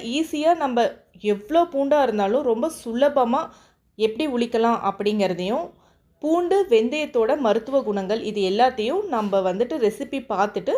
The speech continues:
நான் உங்களுக்கு வீடியோ முடிவுல நான் சொல்றேன். அதனால வீடியோவை ஸ்கிப் பண்ணாம கடைசி வரைக்கும் பாருங்க. அப்பதான் நான் சொல்லக்கூடிய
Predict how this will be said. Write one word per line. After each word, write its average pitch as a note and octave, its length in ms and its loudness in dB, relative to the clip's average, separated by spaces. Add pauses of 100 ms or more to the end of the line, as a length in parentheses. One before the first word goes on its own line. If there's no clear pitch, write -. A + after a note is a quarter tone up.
(120)
நான் G#3 180 0
உங்களுக்கு F#3+ 400 -6
வீடியோ B3 300 0 (120)
முடிவுல A3 440 0
நான் G3 180 -2
சொல்றேன். F#3 340 -2 (460)
அதனால G#3 420 2
வீடியோவை C4 480 0
ஸ்கிப் A3+ 300 -8
பண்ணாம A#3+ 380 -2
கடைசி G#3 320 -2
வரைக்கும் A3 320 -2
பாருங்க. F#3+ 260 -2 (480)
அப்பதான் C#4+ 340 2
நான் C4+ 160 -2
சொல்லக்கூடிய A3 500 -2